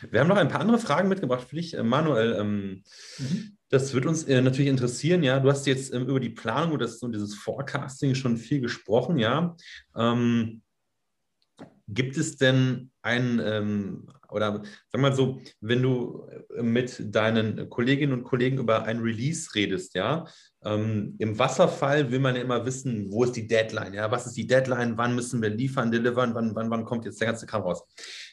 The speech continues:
Speaker 1: Ähm, wie früh oder wie spät ist es bei euch im Prozess eigentlich erst, äh, möglich? Ja? Also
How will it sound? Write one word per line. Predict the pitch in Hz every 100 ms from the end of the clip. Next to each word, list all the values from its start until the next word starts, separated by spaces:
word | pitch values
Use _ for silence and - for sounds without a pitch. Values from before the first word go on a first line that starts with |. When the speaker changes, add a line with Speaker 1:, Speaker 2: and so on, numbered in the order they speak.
| -
Speaker 1:
Ähm, | 117 123 120 113 90 - _ -
wie | - 107 107 110 185 190
früh | - - 147 220
oder | 180 170 139
wie | 127
spät | 127 - 151 196 190
ist | - 131 -
es | 139 - 117
bei | 113
euch | 143 143
im | 117
Prozess | 107 110 - 95 87 -
eigentlich | 82 90 92 92 90 -
erst, | 85 85 - -
äh, | 95 87
möglich? | 87 101 101 101 87
Ja? | 98 101
Also | 113 107